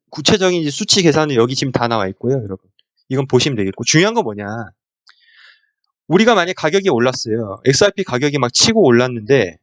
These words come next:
엑스아이피 가격이 치고 올라면 여러분 거래량도 동반해서 터지지 않습니까? 터져도 제드가 이 터진 거래량에 대해서 적용을 받으려면 이 주간의 시간이 필요하다는 겁니다. 이해 가셨죠?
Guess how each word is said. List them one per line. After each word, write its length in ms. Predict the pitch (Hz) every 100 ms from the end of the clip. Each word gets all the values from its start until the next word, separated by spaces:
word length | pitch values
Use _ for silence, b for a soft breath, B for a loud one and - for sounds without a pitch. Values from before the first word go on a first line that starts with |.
| _ 214
엑스아이피 140 | 214
가격이 320 | 151 151 147
치고 260 | - 233 220
올라면 320 | 135 139 127
여러분 260 | 110 120 117
거래량도 520 | 143 180 196 185 170 -
동반해서 440 | 127 185 185 147
터지지 340 | - 190 180 127
않습니까? 500 | 107 107 95 - 170 - _ _ _
터져도 680 | - 233 240 160 156 117 82 _ _ _ _ -
제드가 720 | 151 196 226 135 127 90 82 _ _ _ _ -
이 160 | 170
터진 360 | - 254 247 247
거래량에 500 | 135 143 175 165 165
대해서 160 | 147 135
적용을 320 | 131 170 160
받으려면 380 | 120 120 120 113
이 100 | 139
주간의 320 | 196 196 160
시간이 300 | - 165 143
필요하다는 500 | - 214 226 165 107
겁니다. 280 | 90 92 -
이해 140 | 123 151
가셨죠? 440 | - 120 -